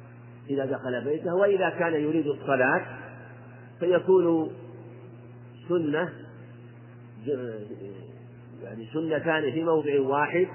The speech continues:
اتفقتا، كفاهما تسوق واحد، فيتسوق ويصلي. وإن كان لا يريد الصلاة فيتسوق لأجل دخوله لبيته، فيطيب فمه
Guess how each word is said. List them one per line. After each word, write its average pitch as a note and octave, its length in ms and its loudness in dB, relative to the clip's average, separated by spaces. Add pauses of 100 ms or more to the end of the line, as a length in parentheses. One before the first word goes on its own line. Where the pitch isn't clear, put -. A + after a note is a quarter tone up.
(140)
اتفقتا، C#3+ 880 0 (520)
كفاهما D#3 440 0
تسوق C3 480 -2
واحد، A#2 320 -6 (120)
فيتسوق E3 600 2
ويصلي. - 420 -4 (380)
وإن E3 180 2
كان G3 200 2
لا F#3+ 60 4
يريد D#3 260 2
الصلاة C#3 500 0 (440)
فيتسوق E3+ 600 0
لأجل C#3+ 440 -4
دخوله C3 520 -2 (360)
لبيته، C3 640 0 (280)
فيطيب C#3 640 0
فمه C3 520 0